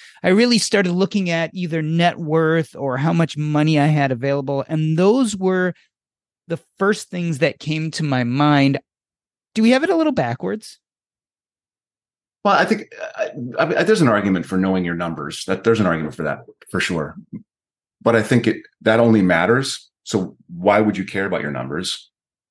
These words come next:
Speaker 2: if you don't know what you're, where you're going or what you want? And I think, eh, maybe it's just in our culture, maybe it's Western culture, maybe it's, we don't spend a lot of time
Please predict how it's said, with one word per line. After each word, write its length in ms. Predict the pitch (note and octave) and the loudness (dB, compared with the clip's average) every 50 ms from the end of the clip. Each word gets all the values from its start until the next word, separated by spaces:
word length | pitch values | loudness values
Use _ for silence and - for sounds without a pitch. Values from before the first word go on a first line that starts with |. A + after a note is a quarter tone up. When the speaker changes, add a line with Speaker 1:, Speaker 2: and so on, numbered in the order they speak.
| _ _ _ _ - _ - | _ _ _ _ -8 _ -4
Speaker 2:
if 100 | - - | 0 0
you 80 | G#2 - | 2 2
don't 180 | F#2+ F2+ E2+ | 2 2 2
know 120 | E2 F2+ F2 | 0 2 2
what 240 | F2 F2 - - | 2 0 0 0
you're, 180 | F2 F2+ E2+ E2 F2 | -2 -2 -2 -2 -2
where 120 | F2+ F#2 F2 | 0 0 0
you're 120 | D#2+ D#2+ | 0 0
going 340 | D#2 E2 F2 F2 E2 D#2+ D#2+ | 0 0 0 0 0 0 -2
or 60 | D#2+ | -2
what 160 | D#2+ D#2 C#2+ | -2 -2 -2
you 100 | D2+ D#2+ | -2 -2
want? 380 | E2 D#2+ D#2 C#2 C2+ - - - _ _ _ _ _ _ _ _ _ _ _ _ _ _ _ _ _ _ _ _ _ _ - | -2 -2 -2 -2 -4 -8 -12 -18 _ _ _ _ _ _ _ _ _ _ _ _ _ _ _ _ _ _ _ _ _ _ -2
And 160 | - F#2+ F#2 | 2 2 2
I 60 | F#2 | 4
think, 340 | - C#3 C#3+ - - - - | 4 2 2 2 0 -6 -10
eh, 360 | - F2+ - F#2+ - - E2 - - | -14 -14 -12 -10 -10 -10 -8 0 2
maybe 280 | - C3+ D3+ C#3+ C3+ | 4 4 6 6 4
it's 100 | A2+ - | 4 4
just 160 | - A2 - | 2 2 2
in 60 | - - | 4 4
our 160 | - G#2+ - | 2 4 4
culture, 260 | C3 C3 B2+ - C#3 | 2 2 2 2 2
maybe 220 | A#2+ F#2+ F2+ F2 | 2 2 2 2
it's 140 | E2 - - | 0 -2 -2
Western 280 | G2 G2+ - - G2+ F#2 | -2 -2 -2 -4 -6 -4
culture, 360 | - G2 F#2+ - - F#2+ F2+ | -4 -4 -4 -2 0 0 0
maybe 260 | F2+ F#2 F2+ E2+ F2 | 2 0 0 0 -2
it's, 380 | E2+ E2+ - - - - - - - | -4 -4 -6 -6 -8 -8 -10 -12 -2
we 140 | F2+ G#2+ | 0 2
don't 220 | G#2+ C#3+ D#3+ C3 - | 4 4 2 2 2
spend 200 | - A2+ G#2 G2+ | 0 0 2 2
a 40 | F#2+ | 2
lot 180 | F2+ F2 E2 | 2 2 0
of 60 | E2 | -2
time 520 | - - E2+ D#2+ D#2+ D#2 D2+ D2 C#2+ C#2 | -6 -6 -6 -6 -4 -6 -6 -8 -10 -12